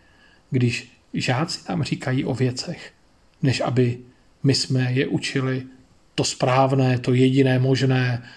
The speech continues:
to, co platí, nějakým dogmatickým vyučováním. Ne já žákům, ale žáci mně budou říkat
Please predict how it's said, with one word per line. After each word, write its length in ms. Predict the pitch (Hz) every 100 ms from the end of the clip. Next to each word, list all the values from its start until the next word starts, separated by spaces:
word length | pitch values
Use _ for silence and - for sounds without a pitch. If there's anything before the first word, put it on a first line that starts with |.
| - -
to, 100 | 131
co 160 | -
platí, 640 | 123 135 131 - 127 123 - - _ - - - - -
nějakým 580 | 131 127 127 135 127 120 - - - _ _ - -
dogmatickým 800 | 143 139 135 143 139 127 - 135
vyučováním. 800 | 131 156 139 131 127 123 139 - _ _ _ _ _ _ _ _ _ - -
Ne 160 | 135
já 180 | 165 214
žákům, 640 | 190 143 131 - 131 123 - _ _ _ -
ale 200 | - 127
žáci 440 | 139 170 190 139
mně 280 | 127 151 214
budou 340 | 151 135 139
říkat 580 | 131 131 - 131 131 -